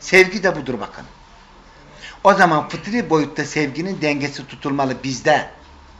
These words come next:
Eğer bunu İslam karşıtları elde ederse, onlar sahiplenirse ki sahiplendikleri gibi,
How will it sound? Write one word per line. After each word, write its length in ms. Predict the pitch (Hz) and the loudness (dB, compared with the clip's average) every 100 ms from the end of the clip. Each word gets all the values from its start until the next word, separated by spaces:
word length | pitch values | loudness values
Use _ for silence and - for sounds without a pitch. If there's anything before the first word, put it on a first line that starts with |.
| - - - - - | -20 -20 -18 -18 -2
Eğer 380 | 180 233 269 247 | 8 10 10 10
bunu 180 | 202 175 165 | 6 2 -2
İslam 420 | 165 - 269 320 | -2 8 8 10
karşıtları 580 | 269 254 240 - 233 208 | 10 8 6 4 6 8
elde 440 | 208 185 156 170 | 10 8 8 6
ederse, 460 | 156 151 139 - 131 | 6 6 6 4 0
onlar 420 | 170 233 254 - | 6 10 10 10
sahiplenirse 640 | 190 175 170 165 165 160 160 | 8 8 6 4 4 0 -4
ki 140 | 160 | -4
sahiplendikleri 920 | - 170 160 165 156 156 - 170 170 | 4 6 6 2 0 -2 2 2 4
gibi, 300 | 165 220 - | 2 4 4